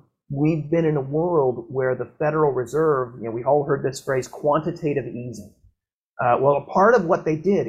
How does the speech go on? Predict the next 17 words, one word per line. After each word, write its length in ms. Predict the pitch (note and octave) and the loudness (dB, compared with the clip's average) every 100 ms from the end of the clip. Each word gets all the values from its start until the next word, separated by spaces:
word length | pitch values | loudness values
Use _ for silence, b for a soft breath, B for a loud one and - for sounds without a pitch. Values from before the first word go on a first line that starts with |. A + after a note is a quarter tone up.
| C#3 | -4
is 180 | C3 | -6
they 180 | B2+ D#3+ | -2 0
bought 400 | F3 C#3 C3+ - - | 2 0 0 -4 -10
literally 800 | B2 C#3+ E3+ F3+ F3 E3 E3+ D#3 - - | -4 0 2 2 0 0 -6 -10 -16 -4
trillions 640 | E3 E3+ F3 E3+ E3+ D#3 | 0 2 2 0 -4 -6
of 200 | D3+ C3+ | -8 -2
dollars 540 | C3 A#2 G2+ F#2 F#2+ - | 0 0 0 -8 -14 -10
of 140 | B2+ | -10
mortgage-backed 840 | B2 B2+ B2+ A#2+ G#2+ - G#2+ G#2+ - | -4 -2 -2 -4 -10 -8 -8 -8 -12
securities. 720 | - - G#2 F#2 - - - _ _ _ _ - | -14 -12 -12 -12 -16 -20 -20 _ _ _ _ 0
And 200 | D#3 D3 | 2 4
that 200 | D#3+ F#3 | 2 4
has 220 | D#3 D3+ - - | 2 0 -4 2
artificially 920 | D#3+ F3+ G3+ - F3+ F3+ E3 D#3 C#3+ | 4 6 4 0 -6 -6 -4 -4 -4
lowered 500 | C3+ D3 D#3 C3 A#2 | -2 2 2 2 0
mortgage 440 | B2+ D3 F3 A2+ A2 | -4 -4 -4 -6 -8
rates 540 | G2+ F#2 - - - | -10 -12 -14 -20 -20